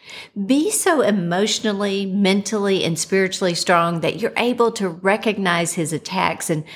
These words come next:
tell him, "Not today, Satan. You're not gonna win in my mind or my emotions. I'm strong in the Lord and the power of his might.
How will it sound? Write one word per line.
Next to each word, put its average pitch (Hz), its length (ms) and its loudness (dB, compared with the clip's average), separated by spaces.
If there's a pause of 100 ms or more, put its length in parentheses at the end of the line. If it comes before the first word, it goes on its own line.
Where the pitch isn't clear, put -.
(180)
tell 247 220 2
him, 185 240 0
"Not 202 240 2
today, 180 280 2
Satan. 147 460 -2 (240)
You're 180 160 2
not 175 420 2
gonna 269 220 4
win 180 380 2
in 165 140 0
my 151 120 0
mind 170 560 0 (140)
or 208 280 2
my 175 260 0
emotions. 160 720 -4 (200)
I'm 165 160 -4
strong 214 540 0
in 202 80 2
the 180 100 -2
Lord 190 360 2
and 151 120 0
the 143 60 -4
power 185 340 2
of 170 100 0
his 170 180 -2
might. 175 360 -2